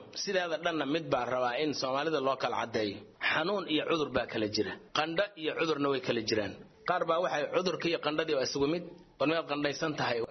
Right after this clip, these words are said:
Wuu ku dhahayaa, "Haa." Laakiin haddaad tidhaahdo, "Calaamadii qandhaha ma haye, may cudurkan ka wadaa," buu ku dhihi. Marka horta waxaa la rabaa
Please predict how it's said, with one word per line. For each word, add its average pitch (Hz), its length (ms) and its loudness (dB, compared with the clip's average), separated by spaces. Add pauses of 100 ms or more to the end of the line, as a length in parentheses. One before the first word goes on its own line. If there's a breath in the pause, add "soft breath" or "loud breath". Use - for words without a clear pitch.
(120)
Wuu 143 220 0
ku - 120 0
dhahayaa, 143 320 0
"Haa." 120 200 -2 (200)
Laakiin 151 320 0
haddaad 160 260 0
tidhaahdo, 139 320 -2
"Calaamadii 151 420 2
qandhaha 151 320 0
ma 151 140 2
haye, 151 260 0
may 143 220 2
cudurkan 147 460 0
ka - 100 -4
wadaa," 131 240 2
buu 123 80 0
ku - 100 0
dhihi. 113 200 -2 (640 loud breath)
Marka 156 260 0
horta 175 260 0 (180)
waxaa 151 220 2
la 139 80 0
rabaa 135 220 0